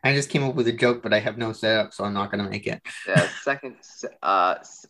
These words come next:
Speaker 2: uh, I'm thinking, like, a, quite a few jokes. Like, you know, I'm thinking about the, uh, M S T three K episode where they worked on the Mexican Santa Claus movie, and they're, it's, like, over footage of, like,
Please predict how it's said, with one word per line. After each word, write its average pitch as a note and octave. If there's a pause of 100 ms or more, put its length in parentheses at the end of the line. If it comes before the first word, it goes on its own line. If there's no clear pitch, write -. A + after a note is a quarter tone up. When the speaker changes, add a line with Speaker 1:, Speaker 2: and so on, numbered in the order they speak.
(160)
Speaker 2:
uh, A#2
I'm F#3
thinking, A#3+
like, D#3+
a, -
quite C3
a -
few C3
jokes. G#2+
Like, G#2+
you A2
know, G#2
I'm G#2+
thinking F3
about D#3
the, B2+
uh, A2
M C3
S C3
T C#3
three A#2+
K A#2
episode A#2+
where A2+
they A2
worked A2
on A2+
the G#2+
Mexican G#2+
Santa G#2+
Claus A2+
movie, A#2
and G2+
they're, G2+ (340)
it's, A2
like, C3+
over E3+
footage D#3+
of, C3
like, A#2+